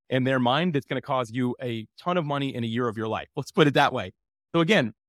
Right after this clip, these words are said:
figuring out how to phrase the question properly and going in with that intent with anything that you're doing is how you're going to be able to, to do this well. Not everything will be a slam dunk, but that's why I said simple problem, simple solution. And that's more that we'll talk about in a little bit here. But Sarah, that's kinda like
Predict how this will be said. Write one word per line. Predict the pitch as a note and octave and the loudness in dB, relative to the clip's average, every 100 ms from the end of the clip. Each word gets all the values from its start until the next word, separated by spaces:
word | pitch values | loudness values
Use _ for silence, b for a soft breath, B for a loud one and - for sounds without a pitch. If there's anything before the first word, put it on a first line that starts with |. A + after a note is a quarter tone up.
| _ - | _ -10
figuring | F3 G3+ | -2 -2
out | |
how | B2+ D#3 | 0 -2
to | E3 | -2
phrase | C#3+ - C#3+ D3+ | -2 0 2 2
the | B2+ | -2
question | B2 C3 B2+ - | -4 -2 -2 -4
properly | A#2 A2+ A2 C#3 D3+ F3 | -4 -2 -2 -4 -4 -2
and | C3 | -2
going | A#2+ C#3 D3 | 0 2 2
in | C#3+ | 0
with | D3 A#2 | 0 -2
that | C3 | -2
intent | C3 A#2 - C3+ | -2 -6 -8 -8
with | C#3 - | -8 -8
anything | C3 B2+ D3 | -8 -4 -4
that | C3 | -4
you're | A#2+ | -4
doing | G#2+ B2 E3+ G3 _ _ _ _ | -4 -2 -2 -4 _ _ _ _
is | C#3+ - | 0 2
how | C#3 | 2
you're | C#3+ C3 | 2 2
going | C3 B2+ | 0 0
to | A2+ | -2
be | |
able | A#2 A2+ | -2 -2
to, | G#2+ B2+ | -4 -6
to | - A#2+ | -6 -6
do | B2 | -6
this | A#2 G#2+ | -6 -6
well. | G#2 G2 D#3 G3 _ _ _ - | -4 0 -2 -4 _ _ _ 0
Not | C#3 E3 | 4 4
everything | F3 F#3 | 4 2
will | D#3 | 2
be | D#3+ | 0
a | |
slam | C3 D3+ C3 A#2 | 0 -2 -4 -2
dunk, | C3 G2+ | -2 -2
but | A2 | -4
that's | B2+ C#3+ | -4 -2
why | C#3 | -4
I | |
said | A#2 B2 | -4 -8
simple | - D#3 D#3 D3 | -6 -6 -4 -4
problem, | D3 C3 B2 A#2 | 0 0 0 -6
simple | - B2 A#2+ | -6 -6 -8
solution. | - G#2 A#2 - C2+ _ _ _ - | -6 -4 -4 -6 -16 _ _ _ -8
And | A#2+ A2 - | -6 -6 -6
that's | B2 - | -6 2
more | C3 C3 | 4 4
that | |
we'll | A#2+ | 2
talk | B2 A#2+ A2 | -2 -4 -2
about | A2 | -4
in | |
a | G#2+ | -4
little | G#2+ | -6
bit | F2 | -6
here. | F#2+ | -8
But | F2+ F#2+ | -6 -2
Sarah, | C3+ A#2+ | 2 2
that's | A#2 - | 2 0
kinda | C#3 A#2 | 2 2
like | A2 - | 2 -2